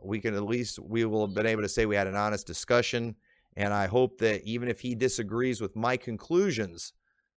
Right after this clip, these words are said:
that he will at least be able to say, "I accurately represented his position and treated him fairly." And that's what I, uh, that, that is my goal today. And so, um,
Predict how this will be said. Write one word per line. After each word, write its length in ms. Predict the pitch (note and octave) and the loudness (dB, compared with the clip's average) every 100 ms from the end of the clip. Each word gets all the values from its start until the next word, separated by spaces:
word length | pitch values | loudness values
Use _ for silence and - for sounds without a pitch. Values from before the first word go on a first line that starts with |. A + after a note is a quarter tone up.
| - | -4
that 140 | G#2 | -4
he 200 | G2 B2+ | 0 2
will 200 | D3 C#3+ | 6 6
at 60 | C3+ | 6
least 220 | C#3+ B2+ | 4 4
be 80 | B2+ | 4
able 120 | A#2 | 4
to 60 | A2 | 2
say, 380 | - A2+ A2 G2 _ _ _ _ | 4 6 6 2 _ _ _ _
"I 200 | G#2+ B2+ | 0 2
accurately 760 | A#2+ A#2+ A#2 A2 D#2+ G2+ G2 F2+ _ _ - | 4 2 2 0 0 2 2 0 _ _ -6
represented 600 | G#2 A2+ G#2 F#2+ G#2+ F#2+ | 2 2 2 -2 -2 0
his 140 | G2 F2+ | -2 -2
position 680 | F#2 F2 F#2+ - G2 F#2 - | -2 0 0 0 -4 -4 -6
and 400 | F#2+ F#2+ F#2 F#2 - | -4 -2 -2 -6 -8
treated 340 | - G#2 F#2 | -4 -2 -2
him 80 | F2+ | -2
fairly." 440 | F#2 F#2+ F2 D#2+ | 2 2 2 -4
And 120 | D#2+ F2+ | -6 -2
that's 240 | G2+ - | -2 0
what 100 | G#2 | 2
I, 280 | G2+ G2 F#2 _ _ _ - | 4 4 2 _ _ _ -8
uh, 460 | G2 F#2+ F2+ F2 F2 | -4 -4 -4 -4 -6
that, 260 | F#2 A2 G2+ | 0 0 2
that 160 | A#2 A#2 | 2 2
is 140 | G#2+ | 2
my 180 | A2+ A2 | 0 2
goal 360 | G2 A2+ G2 | 4 4 4
today. 400 | F2+ G2+ F2 E2 D#2+ | 0 -6 -6 -8 -8
And 260 | F2+ F2 | -8 -8
so, 400 | - A2 G2+ G2 - - - _ | 0 2 4 2 -2 -20 -20 _
um, 360 | G2+ G2+ F#2 | -2 0 -2